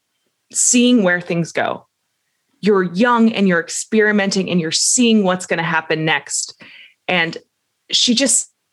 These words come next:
she does seem sometimes to be a little bit intoxicated on the control he's, she seems to have over him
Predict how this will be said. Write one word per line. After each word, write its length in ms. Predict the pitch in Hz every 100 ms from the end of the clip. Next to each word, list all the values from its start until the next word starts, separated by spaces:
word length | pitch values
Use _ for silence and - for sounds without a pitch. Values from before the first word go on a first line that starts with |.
| -
she 180 | - -
does 300 | 220 247 247
seem 240 | - 214 208
sometimes 500 | 208 175 170 160 -
to 60 | 170
be 100 | 165
a 60 |
little 160 | 160 160
bit 160 | 156
intoxicated 840 | - 170 - 160 - 180 170 160 156
on 100 | 156
the 80 | 151
control 520 | - 151 - 156 151 143
he's, 280 | 156 - -
she 280 | - 190 185
seems 380 | - 165 151 -
to 80 |
have 300 | 147 156 160
over 320 | - 160 156 147
him 380 | 139 143 143